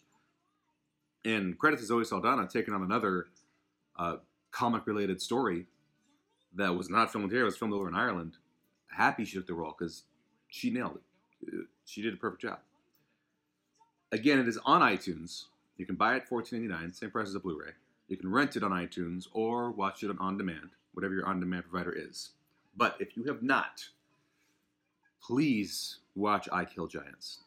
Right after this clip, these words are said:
It is worthy of your time. It is the alternative to what you're used to when it comes to watching comic book movies or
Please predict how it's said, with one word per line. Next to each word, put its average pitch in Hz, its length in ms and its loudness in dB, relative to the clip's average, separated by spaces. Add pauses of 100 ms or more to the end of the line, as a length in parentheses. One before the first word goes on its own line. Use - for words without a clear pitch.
It 92 80 -4
is 90 120 -2 (140)
worthy 120 380 2
of 101 160 -2
your 98 100 0
time. - 480 -6 (200)
It 92 160 -2
is 87 480 -2 (340)
the 98 180 0
alternative 127 800 2
to 104 100 -8
what 98 240 -2
you're 101 100 -2
used 107 380 -4
to 110 160 0
when 101 140 -4
it 92 100 -6
comes 95 280 -6
to 101 80 -6
watching 87 440 -8 (460)
comic 95 340 -4
book - 140 -14
movies 90 560 -4
or - 80 -20